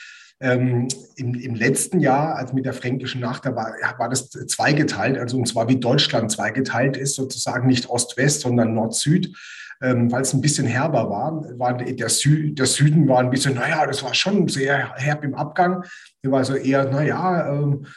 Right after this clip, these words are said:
müssen wir wieder was machen, was nicht so herb ist. Und der Norden, der war, äh, also sind wir der Norden, wo es also wirklich so Frankfurt aufwärts, die waren, äh, hin und weg, weil da ja auch eher das Pilz getrunken wird.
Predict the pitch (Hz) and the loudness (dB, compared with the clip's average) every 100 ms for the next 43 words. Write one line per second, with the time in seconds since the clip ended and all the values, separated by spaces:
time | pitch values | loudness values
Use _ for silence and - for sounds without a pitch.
0 | - 139 156 165 170 - 180 170 143 139 | -14 -10 -6 -2 -2 0 2 2 2 0
1 | 143 160 139 131 190 240 185 185 185 175 | -2 -2 -2 -2 0 0 2 2 0 -2
2 | - 135 123 120 127 143 131 113 107 104 | 0 0 2 2 0 0 0 -2 -4 -6
3 | 107 - 113 113 117 123 113 110 101 107 | -8 -14 -10 -6 -2 0 0 2 2 4
4 | 123 117 104 107 104 101 117 117 117 120 | 4 2 -2 -6 -4 0 0 0 -2 -4
5 | - 131 139 117 - 147 147 107 131 - | -4 -2 0 0 2 2 2 0 -2 -4
6 | - - - - 120 107 110 113 113 113 | -10 -18 -10 -2 0 2 2 2 0 2
7 | 117 160 147 127 131 - - 110 113 113 | 4 6 4 4 2 -2 -6 -4 -2 -4
8 | 113 110 127 117 95 95 117 117 - 147 | -4 0 2 2 -2 -4 -4 -2 2 4
9 | 151 143 127 123 120 107 117 | 4 2 2 4 4 2 -2